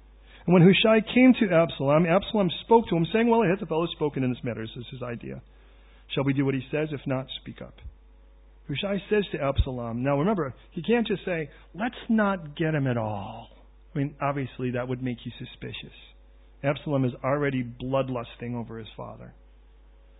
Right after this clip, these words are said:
So he says, and so Hushai has to play this off as a way to make it sound like there's a better victory than the one Ahithophel is offering.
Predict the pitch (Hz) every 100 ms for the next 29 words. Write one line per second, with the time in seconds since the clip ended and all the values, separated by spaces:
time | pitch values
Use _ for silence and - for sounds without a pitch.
0 | - 156 139 156 165 - - - 139 165
1 | 156 - 196 - 220 214 202 143 - -
2 | 214 226 202 202 185 160 147 143 135 143
3 | 147 151 151 - 160 151 131 139 123 123
4 | 113 156 185 175 147 160 131 117 110 -
5 | - - - 127 127 127 123 143 120 120
6 | 117 110 110 113 127 123